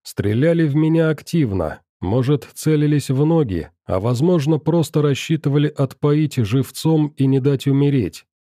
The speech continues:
Деревья хорошо защищали от очередей из автоматов, но уж очень резво бегут. Присев за деревом,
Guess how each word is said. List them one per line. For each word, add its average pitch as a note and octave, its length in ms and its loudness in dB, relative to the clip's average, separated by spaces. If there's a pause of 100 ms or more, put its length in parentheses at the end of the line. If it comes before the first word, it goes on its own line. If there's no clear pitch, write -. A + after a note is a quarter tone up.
(420)
Деревья C3+ 580 0
хорошо D3+ 560 0
защищали B2 720 0
от C3 240 -4
очередей B2+ 560 0
из C3+ 260 -2
автоматов, C3+ 800 -2 (480)
но F#2 240 0
уж A2+ 220 -2
очень D3+ 360 2
резво C3 460 0
бегут. A#2 640 -2 (640)
Присев G2+ 440 -2
за G#2+ 240 0
деревом, D3 560 2